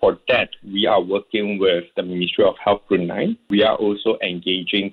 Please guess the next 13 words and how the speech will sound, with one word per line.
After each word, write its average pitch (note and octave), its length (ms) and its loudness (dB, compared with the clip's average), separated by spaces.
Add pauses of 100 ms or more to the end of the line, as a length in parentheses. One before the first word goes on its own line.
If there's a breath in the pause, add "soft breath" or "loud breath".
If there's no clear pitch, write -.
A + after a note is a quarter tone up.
(120)
research - 460 -4
institutions G2+ 760 0
in A#2+ 300 2
Singapore F#2 560 2 (140)
and F2+ 340 -2 (240)
the G2+ 300 -4
asean A2 500 0
E G#2 160 0
O F#2 160 2 (220)
C F3 320 -4
with F#2 240 0
lead G2+ 260 -4 (220)
implementer G2 920 2